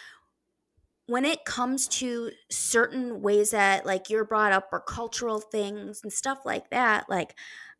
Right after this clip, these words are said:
I'm not, that's not what I grew up with. And for him, that might be a cultural thing that is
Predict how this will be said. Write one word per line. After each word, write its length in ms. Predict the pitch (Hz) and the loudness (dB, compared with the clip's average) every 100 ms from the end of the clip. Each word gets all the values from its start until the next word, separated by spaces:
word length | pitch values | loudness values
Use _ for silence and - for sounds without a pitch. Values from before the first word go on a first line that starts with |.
| _ _ _ _ - | _ _ _ _ 2
I'm 240 | 220 294 | 4 4
not, 300 | 285 269 269 - - - - _ _ | 6 6 6 4 -10 -20 -20 _ _
that's 340 | 214 226 247 - | -2 0 0 0
not 200 | 240 - | 0 0
what 160 | 226 | 0
I 160 | 196 208 | 0 0
grew 280 | 208 202 202 | -2 -4 0
up 220 | 262 - | -2 -2
with. 460 | - 73 - - - - - 226 | -8 -8 -10 -12 -16 -18 -8 -2
And 320 | 214 208 - | 2 4 2
for 140 | 226 | -2
him, 580 | 208 - 294 294 220 247 - - - - - _ _ _ _ _ _ _ _ _ _ _ | -8 -4 -2 -2 -4 -10 -14 -20 -20 -20 -20 _ _ _ _ _ _ _ _ _ _ _
that 380 | 214 233 269 - | 2 6 6 4
might 260 | 233 269 285 | -2 -2 0
be 80 | |
a 60 | 262 | -2
cultural 400 | 262 254 254 247 | 0 -2 -2 -4
thing 220 | 247 277 | -2 -2
that 160 | 262 226 | 0 0
is 160 | 214 | 0